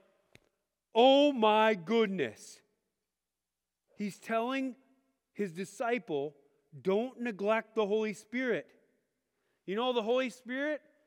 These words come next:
he could be huge or he could be small in your life. When you got saved, you got the Holy Spirit. Bam, good for you. But now are you fanning,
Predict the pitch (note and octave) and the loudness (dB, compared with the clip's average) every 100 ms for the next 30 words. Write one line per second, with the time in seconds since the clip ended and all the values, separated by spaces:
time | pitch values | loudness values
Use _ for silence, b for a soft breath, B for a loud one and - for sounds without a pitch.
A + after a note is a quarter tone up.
0 | _ - A#3+ G#3 E3 D#3 C3+ A#3 C#4 D4+ | _ -8 -6 -6 -8 -10 -8 -2 0 0
1 | A#3 G#3 F3 B3+ A#3+ G#3 G3 F3+ - - | -4 -10 -8 -6 -8 -8 -8 -8 -14 -16
2 | G3+ A#3 A3+ E3 - - D#3+ D3+ C#3 G#2+ | -6 0 0 0 -4 -12 -10 -4 -4 -4
3 | F2+ _ _ _ _ _ _ _ _ _ | -8 _ _ _ _ _ _ _ _ _
4 | _ _ _ _ _ _ _ - G3 A#3 | _ _ _ _ _ _ _ -4 -2 0
5 | B3 C4 A#3 - C4 D4 G#3+ C4 C4+ C4 | 2 2 2 -2 -2 -2 -4 0 0 0
6 | A3 B3 A#3+ - A#3+ E3+ - - - B3 | 0 0 -2 -4 -2 0 -2 -2 4 8
7 | D4 F#3 A2+ - B3+ - C#4 C4 D4+ E3+ | 8 6 0 -2 -2 -2 -4 -2 -2 -4
8 | - _ _ _ _ _ F#3 G#3 A3+ C#4 | -10 _ _ _ _ _ -4 4 6 6
9 | A#3+ G3 F3 - B3+ C4+ C4 B3 | 4 0 -6 -4 -2 -2 -2 -6